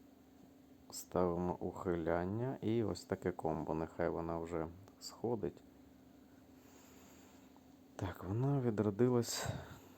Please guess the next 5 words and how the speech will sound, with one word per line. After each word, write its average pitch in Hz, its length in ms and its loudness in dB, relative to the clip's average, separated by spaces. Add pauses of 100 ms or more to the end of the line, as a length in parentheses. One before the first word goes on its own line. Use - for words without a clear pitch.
(240)
один 101 340 2
раз, - 380 -2 (280)
начебто. - 640 -10 (4000)
Мгм, 107 640 4
другий. 101 560 4